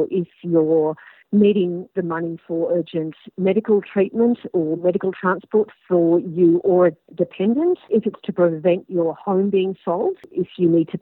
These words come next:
pay for a funeral or expenses relating to the death of one of your dependents, or for expenses associated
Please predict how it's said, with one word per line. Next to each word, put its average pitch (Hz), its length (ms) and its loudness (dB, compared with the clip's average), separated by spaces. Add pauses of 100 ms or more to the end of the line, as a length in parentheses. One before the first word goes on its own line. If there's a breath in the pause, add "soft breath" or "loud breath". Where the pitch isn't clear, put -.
pay 160 120 2 (180)
for 160 320 4 (100)
a - 20 -4 (160)
funeral 165 560 2 (140)
or 156 340 2
expenses 175 440 -2
relating 151 400 0 (120)
to 165 80 0 (340)
the 165 80 -4 (120)
death 165 200 0 (120)
of 151 240 -2 (140)
one 151 240 0
of 143 140 -6
your 143 180 2 (140)
dependents, 226 600 0 (100)
or 220 180 2 (100)
for 196 200 -2 (160)
expenses 202 540 -4 (180)
associated 170 600 -6